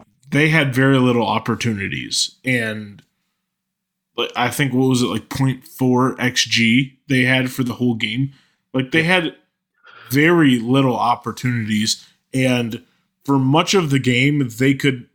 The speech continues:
Speaker 1: not get out either.
Speaker 2: I'll
Speaker 1: And
Speaker 2: give you a
Speaker 1: then
Speaker 2: little
Speaker 1: even
Speaker 2: stat.
Speaker 1: when they, even when they did progress the ball, they, they really didn't offer much in the final third.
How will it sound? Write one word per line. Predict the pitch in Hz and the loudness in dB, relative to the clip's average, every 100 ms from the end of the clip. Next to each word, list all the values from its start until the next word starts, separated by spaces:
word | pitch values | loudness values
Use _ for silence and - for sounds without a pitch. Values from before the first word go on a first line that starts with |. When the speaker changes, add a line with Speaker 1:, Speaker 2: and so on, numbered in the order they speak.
| _ 120 117 | _ _ -8
Speaker 1:
not | 123 - | -8 -6
get | - 120 | -4 -2
out | 110 107 95 _ - | 0 -2 -4 _ -8
either. | 113 - - _ _ _ _ _ _ - | -6 -6 -12 _ _ _ _ _ _ -4
Speaker 2:
I'll | 117 | 0
Speaker 1:
And | |
Speaker 2:
give | 135 | 2
you | 135 | 2
a | |
Speaker 1:
then | 120 | 2
Speaker 2:
little | 113 | 0
Speaker 1:
even | 143 147 | 0 2
Speaker 2:
stat. | 143 | 2
Speaker 1:
when | 139 131 | 2 2
they, | 127 113 - _ _ _ _ | 0 -2 -12 _ _ _ _
even | 143 160 190 | 0 2 2
when | 185 | 2
they | 175 151 | 4 2
did | 131 151 147 | 2 0 0
progress | 143 123 139 131 | -2 0 0 0
the | - | -2
ball, | 117 123 120 110 107 - _ - | -2 0 2 2 -2 -10 _ -4
they, | 127 127 120 117 110 - _ _ _ _ _ _ _ _ _ _ _ _ _ _ | 0 2 2 0 -6 -16 _ _ _ _ _ _ _ _ _ _ _ _ _ _
they | - 135 | 0 2
really | 131 131 185 180 156 | 4 4 6 4 2
didn't | 131 151 147 135 127 | 2 0 2 0 0
offer | 127 143 175 160 143 | 0 0 0 0 0
much | 123 120 117 - - | 0 0 0 0 0
in | 139 135 | 0 2
the | 127 | 2
final | 123 135 131 123 107 | 0 0 0 -2 -4
third. | - 202 139 78 | 0 0 0 -6